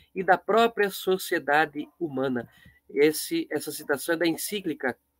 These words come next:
Qui Pluribus, de nove de novembro de mil oitocentos e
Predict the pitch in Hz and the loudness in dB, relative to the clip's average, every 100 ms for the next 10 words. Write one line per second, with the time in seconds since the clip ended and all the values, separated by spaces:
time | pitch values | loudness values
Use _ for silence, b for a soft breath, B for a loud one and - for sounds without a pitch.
0 | _ _ _ - 214 240 _ _ - 226 | _ _ _ -4 -4 -4 _ _ -2 2
1 | 196 131 65 - - b b _ _ 120 | 2 0 -6 -10 -12 b b _ _ -4
2 | 123 151 202 202 185 170 156 120 139 151 | 2 6 8 6 2 4 4 6 6 6
3 | 147 120 113 123 156 165 - 131 127 127 | 2 -4 -2 2 2 0 -2 -2 -2 -10
4 | - 131 139 131 117 117 135 | -2 -2 -2 -6 -6 -2 -2